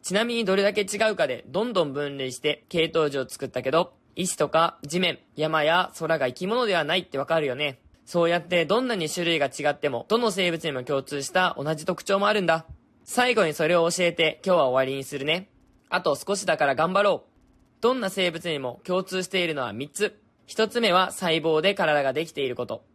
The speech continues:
自分と自分ではない外が細胞膜で仕切られてて、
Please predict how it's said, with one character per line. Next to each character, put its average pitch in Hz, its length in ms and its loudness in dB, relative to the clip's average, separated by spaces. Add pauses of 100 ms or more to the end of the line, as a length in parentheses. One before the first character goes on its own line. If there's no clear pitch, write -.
自 147 160 -6
分 190 220 2
と 196 80 4
自 170 160 0
分 196 180 0
で 233 80 4
は 196 120 4
な 226 120 2
い 208 80 0
外 170 220 0
が 135 180 2
細 165 220 -2
胞 208 240 2
膜 160 200 -2
で 123 120 -8
仕 - 100 -12
切 151 80 -8
ら 135 120 2
れ 131 80 -2
て 127 120 -10
て、 - 220 -12